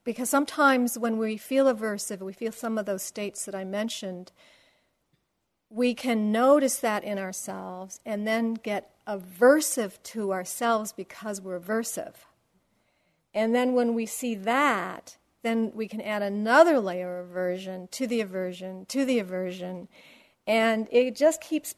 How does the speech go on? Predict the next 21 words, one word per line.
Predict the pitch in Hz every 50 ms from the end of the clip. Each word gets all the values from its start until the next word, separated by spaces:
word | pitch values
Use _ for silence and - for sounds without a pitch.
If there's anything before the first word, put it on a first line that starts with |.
| _ -
piling | - - - 277 285 285 294 294 285 269 254 254
up | 277 339 320 - - -
in | - 202 196 190
all | - - 262 277 285 285
different | 277 262 - - 240 240
kinds | - - 254 247 240 233 214
of, | 214 202
you | 196 190 185
know, | 180 180 175 175 175
in | - - 190 190 185
fear | - - - 294 311 311 285 240 202 185
and, | 175 180 185 185 - - - - _ _ _ _
uh, | - - - - 196 196 - - -
resistance | 226 214 214 226 302 339 302 - - 285 254 233 214 - -
and | 190 -
anger | - - 285 294 285 269 240 233 226 208 196 185 -
and, | - 170 180 - _
uh, | - 240 247 254 208 - - _ _ _
judging. | - 285 285 269 247 247 254 240 226 208 208
And | 220 233 - _ _ _ _ -
it's, | - 226 233 - - - -